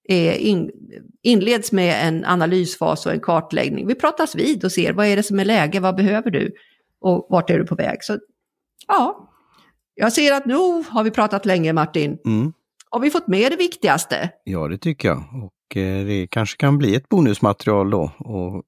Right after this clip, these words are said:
Speaker 2: extra avsnitt. Och då tänkte jag, hur kontaktar man dig om man är intresserad, är nyfiken eller vill ställa några frågor eller har något tips om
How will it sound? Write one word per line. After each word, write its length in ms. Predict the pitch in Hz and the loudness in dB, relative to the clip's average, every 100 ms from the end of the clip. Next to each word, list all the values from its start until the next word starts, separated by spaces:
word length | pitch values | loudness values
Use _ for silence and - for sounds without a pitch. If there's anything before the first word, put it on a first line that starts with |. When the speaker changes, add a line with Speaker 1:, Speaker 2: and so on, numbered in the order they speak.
| - | -10
Speaker 2:
extra 340 | 117 - 85 | -8 -4 -2
avsnitt. 600 | 73 - 87 - - - - _ _ _ - - | -2 -2 -4 -4 -10 -18 -18 _ _ _ -20 -10
Och 60 | 104 | -4
då 100 | 101 | 0
tänkte 340 | 151 131 - | 0 0 2
jag, 120 | 117 | 0
hur 320 | 117 131 120 - _ _ | 2 2 0 -4 _ _
kontaktar 540 | - 127 113 - - | -2 0 0 -2 0
man 160 | 123 165 | 2 4
dig 340 | 147 85 87 - _ | 2 0 -6 -18 _
om 140 | - 107 | -10 -6
man 180 | 98 98 | -2 -2
är 40 | |
intresserad, 760 | 101 98 101 - 95 92 127 123 | -2 -2 -4 0 0 2 0 2
är 100 | 113 | 2
nyfiken 600 | 117 123 - 95 - 113 | 4 2 0 -4 0 0
eller 140 | 113 | 2
vill 80 | 113 | 0
ställa 260 | - 110 113 | 0 -2 0
några 140 | 107 | -2
frågor 560 | - 131 104 87 95 107 | 0 -2 0 -4 -2 -2
eller 180 | 117 113 | -2 0
har 100 | 117 | 0
något 200 | 110 - | 0 -2
tips 520 | 107 131 - - - | -6 -6 -8 -10 -4
om 320 | 110 110 113 | -2 -2 -6